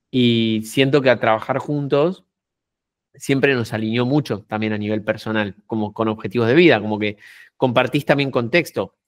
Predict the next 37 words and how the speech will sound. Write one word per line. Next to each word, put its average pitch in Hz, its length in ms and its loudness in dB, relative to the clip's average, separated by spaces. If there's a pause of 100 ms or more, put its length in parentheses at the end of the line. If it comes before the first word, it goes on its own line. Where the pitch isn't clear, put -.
(160)
Es, 123 280 -6
no 113 140 -6
sé, 117 200 2
un 120 260 0
webinar, 135 760 4
ponele, 123 560 -6
un 123 140 -10
día 131 180 -4
de 127 60 -6
un 127 100 -8
webinar, 123 540 2
si 110 180 -14
yo 135 200 -4
estoy, 123 500 -6 (500)
tipo, 104 320 -4
ansioso, 113 640 0
nervioso, 127 640 0
o 104 160 0 (320)
lo 101 140 -8
que 117 100 -16
sea, 139 560 0 (920)
ella - 200 -10
me 131 80 -8
entiende, 107 640 -8
porque 104 360 -16
capaz 151 340 -10
ella - 140 -10
también 151 280 0
está 104 220 -10
ansiosa 98 420 -10
o 95 80 -10
expectante 101 520 -6
porque 95 200 -10
se 101 60 -12
viene 104 160 -4
el 104 60 -4
webinar. 95 280 -10